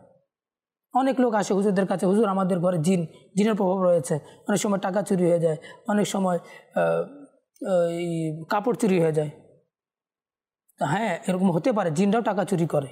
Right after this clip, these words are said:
তো যখনই টাকা রাখবেন নিজেদের, আহ, বাড়িতে কোনো ইয়ার মধ্যে, বক্সের মধ্যে, ড্রয়ারের মধ্যে বিসমিল্লাহির রহমানির রহিম পাঠ করে রাখুন।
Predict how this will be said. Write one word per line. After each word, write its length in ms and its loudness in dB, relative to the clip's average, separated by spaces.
তো 100 0
যখনই 320 0
টাকা 260 -2
রাখবেন 420 0
নিজেদের, 440 0
আহ, 80 0
বাড়িতে 440 0
কোনো 400 0
ইয়ার 160 2
মধ্যে, 180 0
বক্সের 360 0
মধ্যে, 320 0
ড্রয়ারের 380 2
মধ্যে 300 0
বিসমিল্লাহির 480 0
রহমানির 400 0
রহিম 180 0
পাঠ 180 -2
করে 160 2
রাখুন। 280 -2